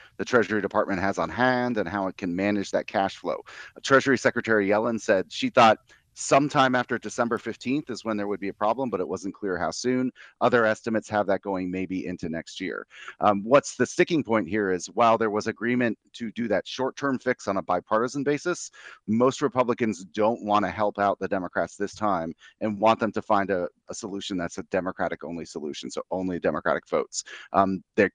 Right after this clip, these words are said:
could be another round of budget reconciliation around that.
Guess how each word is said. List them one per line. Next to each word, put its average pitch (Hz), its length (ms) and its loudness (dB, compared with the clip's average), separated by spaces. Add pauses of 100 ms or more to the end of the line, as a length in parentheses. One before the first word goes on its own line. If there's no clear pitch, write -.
could 147 280 4
be 135 460 4
another 113 340 0
round 110 320 -2
of 95 320 -6
budget 107 260 2
reconciliation 98 800 0
around 85 240 0
that. 113 260 2